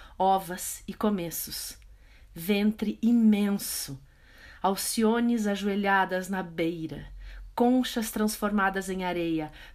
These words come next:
pérolas rolando no fundo do mar. Bom dia, eu sou Melina Mulazani. E hoje,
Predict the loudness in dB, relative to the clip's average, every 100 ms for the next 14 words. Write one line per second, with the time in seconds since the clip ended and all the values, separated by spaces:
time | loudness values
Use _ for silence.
0 | 0 6 6 6 0 -4 -4 -4 0 0
1 | 0 -4 -6 -8 -12 -6 -6 -6 -6 -6
2 | -6 -6 -6 -6 -10 -16 -18 -18 -20 -20
3 | -20 -20 -20 -20 -18 -16 -10 -6 -2 -4
4 | -4 -6 -8 -10 -20 -20 -20 -20 -20 -18
5 | -8 -6 -4 -4 -4 -2 0 4 4 2
6 | -2 -6 -8 -8 -12 -18 -20 -20 -20 _
7 | -20 -20 -20 -20 _ _ _ -20 -20 -20
8 | -20 -20 -20 -20 -10 -4 0 0 0 -4